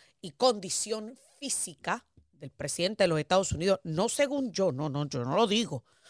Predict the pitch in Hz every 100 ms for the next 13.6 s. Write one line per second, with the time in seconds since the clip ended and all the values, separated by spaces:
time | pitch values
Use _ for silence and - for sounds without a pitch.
0 | - - 190 185 170 175 262 277 233 -
1 | _ 202 202 240 247 208 185 - 190 170
2 | 160 - - - 165 - 185 214 190 165
3 | 147 151 151 160 311 220 - _ _ _
4 | _ _ _ - 349 392 330 233 240 -
5 | _ _ _ _ _ _ 160 294 311 214
6 | 185 196 - 175 - 180 156 139 _ _
7 | _ _ - 160 - 262 269 240 - -
8 | - - 139 139 98 - - - - _
9 | _ _ _ _ _ _ _ _ 190 165
10 | 185 285 339 226 196 240 226 185 143 _
11 | _ _ _ - 175 170 160 - 196 196
12 | - 208 - _ _ _ _ _ 233 262
13 | - 180 - 143 202